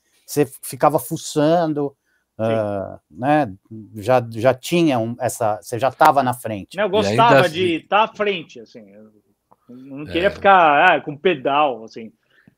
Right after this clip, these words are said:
Speaker 2: Aí, meu, a Pig Guitars agora eu sou sócio da empresa. Eu trago os equipamentos pro Brasil, então,
Speaker 3: Virou
Speaker 2: tipo,
Speaker 3: importador agora.
Speaker 2: é, importador e usuário, né?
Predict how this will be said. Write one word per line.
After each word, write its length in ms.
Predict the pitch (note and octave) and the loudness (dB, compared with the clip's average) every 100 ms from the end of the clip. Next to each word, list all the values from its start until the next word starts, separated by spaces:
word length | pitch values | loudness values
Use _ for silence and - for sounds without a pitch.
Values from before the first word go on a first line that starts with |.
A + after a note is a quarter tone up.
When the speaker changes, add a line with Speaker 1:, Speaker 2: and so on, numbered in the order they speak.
| _ _ _ _ _ _ | _ _ _ _ _ _
Speaker 2:
Aí, 400 | A#3 G3+ A#3+ C#4 | 2 2 -4 -4
meu, 220 | A#3+ F#3 | 0 2
a 60 | D3 | 0
Pig 260 | A3 G#3 | -2 -4
Guitars 360 | A3 F#3+ G3+ G3 | 0 2 2 0
agora 260 | F#3+ F3+ G#3 | -2 -2 -4
eu 40 | |
sou 380 | G3 G#3+ A#3 - | -4 -2 -2 -6
sócio 520 | - - E3+ E3 - | -20 -4 -2 -2 -4
da 100 | E3+ | -8
empresa. 460 | A3 A3 F3+ D3+ G2 _ _ _ | -6 -6 -6 -6 -10 _ _ _
Eu 160 | B2+ E3+ | -8 -8
trago 460 | - F3 E3 E3+ | 0 4 6 4
os 140 | F#3 F3+ | -2 -4
equipamentos 680 | G3+ _ G#3 F#3 F3+ F3 | -6 _ -10 -10 -14 -16
pro 160 | - F3+ | -20 -18
Brasil, 480 | G3+ B3+ F3 G3+ C3+ | -4 -4 -2 -4 -4
então, 340 | A2+ C#3+ F3 - _ _ _ _ _ _ _ _ _ _ | -6 -8 -10 -14 _ _ _ _ _ _ _ _ _ _
Speaker 3:
Virou 220 | G2 G2 B2 | -4 2 2
Speaker 2:
tipo, 100 | C3 | 2
Speaker 3:
importador 600 | B2 - A#2+ G#2 F#2 D#2+ | 0 0 0 2 0 -2
agora. 420 | D#2 D2+ C2+ F#2+ _ _ _ _ _ D4 | -4 -6 -8 -14 _ _ _ _ _ -10
Speaker 2:
é, 180 | C#4+ A#3+ | 2 4
importador 640 | F#3 A#3 A#3 A3+ E3+ B3+ | 4 2 4 4 6 6
e 140 | D#4 D#4+ | 8 6
usuário, 840 | B3 G#3+ D#4 A3+ A3+ F#3 C#3 B2 | 4 0 4 6 6 2 -2 -8
né? 160 | B2+ | -16